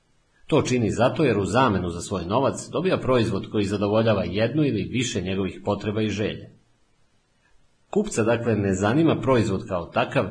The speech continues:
već ono što taj proizvod može da učini za njega. Na primjer, kada kupite Nike Air Jordan,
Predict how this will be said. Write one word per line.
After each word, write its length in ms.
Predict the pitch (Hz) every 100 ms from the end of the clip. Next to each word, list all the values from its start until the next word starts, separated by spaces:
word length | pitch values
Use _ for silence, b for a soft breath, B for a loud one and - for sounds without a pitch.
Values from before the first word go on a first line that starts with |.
| -
već 300 | 104 - - -
ono 320 | 110 139 123
što 220 | - 90
taj 240 | - 113
proizvod 460 | 110 120 120 98 90
može 220 | 110 117
da 100 | 104
učini 400 | 104 104 120 104
za 140 | 101 101
njega. 260 | 98 - - - _ _ _ _ _ _ _ _ _ _ _
Na 100 | 110
primjer, 320 | 156 196 123
kada 220 | 120 107
kupite 480 | 127 113 110 104 98
Nike 480 | 107 113 95 95 101
Air 220 | 98 85
Jordan, 380 | 110 123 101 92